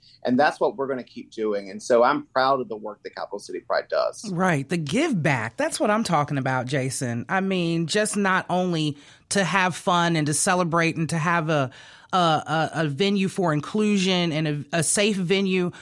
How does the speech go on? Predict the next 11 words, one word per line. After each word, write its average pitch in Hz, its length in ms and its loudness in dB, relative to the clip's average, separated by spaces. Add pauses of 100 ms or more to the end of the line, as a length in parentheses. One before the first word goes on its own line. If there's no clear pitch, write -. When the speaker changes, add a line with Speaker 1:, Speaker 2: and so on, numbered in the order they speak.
(160)
Speaker 2:
but 202 140 0
to 208 100 0
also 208 420 2
give 165 380 -2
back 143 400 2
and 170 160 0
turn 185 320 0
back 165 320 0
on 185 260 2
the 165 80 2
youth 160 540 -2